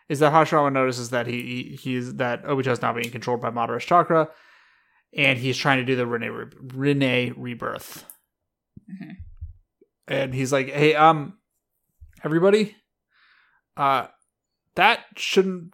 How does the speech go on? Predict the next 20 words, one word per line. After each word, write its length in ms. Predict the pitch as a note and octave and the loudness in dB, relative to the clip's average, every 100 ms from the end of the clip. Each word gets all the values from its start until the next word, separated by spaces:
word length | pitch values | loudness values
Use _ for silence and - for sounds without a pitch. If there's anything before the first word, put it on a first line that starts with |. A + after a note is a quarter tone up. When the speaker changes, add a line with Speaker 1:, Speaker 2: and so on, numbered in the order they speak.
| _ | _
Speaker 1:
fucking 360 | - D#3+ D3 C#3 | 0 0 2 -2
happen." 400 | C3 B2 B2+ - _ _ _ _ _ | -2 -2 -10 -14 _ _ _ _ _
Speaker 2:
<laughs> 260 | G#3 - - | -20 -20 -12
We 260 | A3 G#3 - | -6 -6 -2
absolutely 680 | F#3+ F3 F3 F#3+ E3+ D#3+ E3 | 0 0 -2 -4 -2 -4 -8
have 380 | - E3+ C#3+ - | -6 -6 -6 -10
to 80 | |
stop 340 | F#3 F#3 F#3+ - F#3+ | -6 -4 -4 -6 -6
that. 280 | - - - | -6 -6 -2
Speaker 1:
Like, 240 | C#3+ C3 | -2 0
if, 260 | D#3 D3 - - | 2 2 0 0
if 180 | E3 D3 | 2 2
Madara 600 | E3 D3 D3+ F3+ G#3+ G#3+ | -2 0 4 4 4 4
comes 220 | G#3 F#3 | 0 -4
back 240 | D#3+ F3 E3 | 0 0 0
from 100 | D#3+ | 0
the 80 | D3 | 0
dead, 340 | C#3 C3 B2+ | 2 2 2
we're 160 | C#3+ D3 | 2 4
all 420 | C#3 C3+ B2+ - | 6 4 2 -10